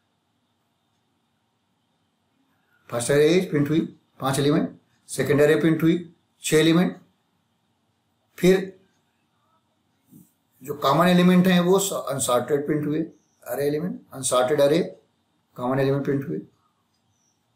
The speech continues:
फिर सॉर्ट होके प्रिंट हुए,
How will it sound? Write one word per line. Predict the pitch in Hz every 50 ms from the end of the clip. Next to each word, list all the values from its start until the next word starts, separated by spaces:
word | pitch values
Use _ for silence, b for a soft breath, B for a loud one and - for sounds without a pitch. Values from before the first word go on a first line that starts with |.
| _ _ _ _ _ _ _ _ _ _ _ _ _ _ _ _ _ _ _ _ _ _ _ _ _ _ -
फिर | 127 -
सॉर्ट | - - 120 113 110 110
होके | 110 107 107 -
प्रिंट | - - 107 104 113
हुए, | - - -